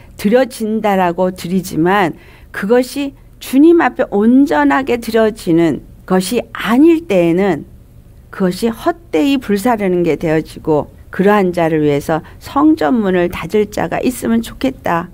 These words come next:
왜? 주님이 그 손으로 드린 것을 받지 않기 때문이라는 거예요. 신약에서는 이 말씀을 어떻게 말씀하고 있나? 베드로후서 이 장을 찾아보시겠습니다.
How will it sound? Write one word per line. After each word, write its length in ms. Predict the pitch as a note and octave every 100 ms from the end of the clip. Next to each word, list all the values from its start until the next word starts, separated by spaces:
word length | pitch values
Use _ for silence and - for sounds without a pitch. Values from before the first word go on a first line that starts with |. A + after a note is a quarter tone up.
| - -
왜? 300 | F3+ B3 E4+ - - -
주님이 560 | - F3 E3+ D3+ D3+ C#3+
그 200 | - C#4+
손으로 420 | - D#4+ C#4+ A#3+
드린 280 | A3+ G3 E3+
것을 280 | D#3+ D#3+ E3 - -
받지 440 | - D#3 - - -
않기 340 | E3+ F#3 - B3+
때문이라는 680 | - G#3 F3 D#3+ D#2 -
거예요. 160 | - - - - - - -
신약에서는 800 | - D4 D#4 D4+ C4+ C4+ B3+ A3+
이 60 |
말씀을 500 | F#3+ D#3+ F3+ F3+ F3 E3+ -
어떻게 520 | - F3+ F3+ C#4+ C#4+
말씀하고 640 | C4 G#3 G3 - F3+ D#3+ D#3
있나? 360 | D3 D3 C#3+ D3+ - -
베드로후서 640 | F3+ F3+ F3+ F#3 C4+ C4+
이 180 | A#3 A3
장을 260 | A3+ G#3+ F3
찾아보시겠습니다. 1160 | - F#3 D3+ E3 D#3+ - - F#3+ - - -